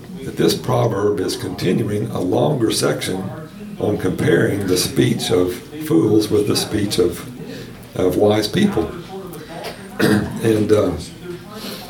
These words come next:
and so that immediately challenged this perspective. Well, these are just a bunch of proverbs, and they have no, no, uh,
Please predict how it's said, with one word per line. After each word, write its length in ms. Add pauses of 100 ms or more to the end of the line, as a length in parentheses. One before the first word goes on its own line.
(220)
and 80
so 120
that 180
immediately 720
challenged 560
this 180
perspective. 640
Well, 180
these 200
are 80
just 200
a 40
bunch 220
of 80
proverbs, 500
and 140
they 100
have 180
no, 280 (560)
no, 280 (480)
uh, 240